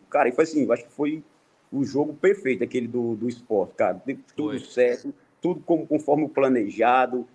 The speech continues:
Speaker 1: A gente sabia que, que ia sofrer, que o Sport era muito forte lá, mas aguentamos a pressão. Depois saímos pro jogo, conseguimos fazer os gols, saímos com a vitória. Ele falou assim, "Cara, mais outra guerra." E realmente lá no início a gente teve muita chance, cara, no Colo-Colo.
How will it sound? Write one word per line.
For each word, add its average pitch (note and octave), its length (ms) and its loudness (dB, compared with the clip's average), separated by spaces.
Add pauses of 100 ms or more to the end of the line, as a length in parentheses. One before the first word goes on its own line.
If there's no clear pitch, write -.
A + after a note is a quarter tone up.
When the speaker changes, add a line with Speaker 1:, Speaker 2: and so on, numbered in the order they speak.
(140)
Speaker 1:
A A2 100 2
gente C3+ 160 -4
sabia C3+ 280 2
que, C#3+ 420 -8
que C3+ 100 -4
ia B2+ 60 0
sofrer, B2+ 340 -4
que C3 60 -8
o - 20 -4
Sport B2 260 -4
era A#2+ 120 2
muito B2+ 240 -6
forte A#2 280 -4
lá, G#2+ 160 2
mas A#2 200 -2
aguentamos A#2 480 -4
a A#2+ 40 -4
pressão. A#2 640 -4 (260)
Depois D3+ 300 -2
saímos C#3 320 0
pro B2+ 220 -6
jogo, B2 220 -2
conseguimos C3 500 -6
fazer B2 260 0
os A2 160 -4
gols, B2 400 -4 (400)
saímos C3 400 0
com D#3+ 100 4
a D#3 40 0
vitória. C#3+ 600 2 (200)
Ele A#2 100 -4
falou A#2+ 120 -2
assim, A#2+ 140 -12
"Cara, G2 460 -2
mais A2 480 -2
outra C3+ 300 -4
guerra." G#2+ 400 -2 (280)
E D3+ 80 0
realmente D#3 380 2
lá C#3+ 140 2
no C#3 80 -2
início C#3 280 -4
a C3+ 40 0
gente C#3 120 -4
teve C#3 200 -8
muita D#3+ 320 -2
chance, G#2 340 -6
cara, F#2 180 -6
no G#2+ 100 -6
Colo-Colo. G2 580 -4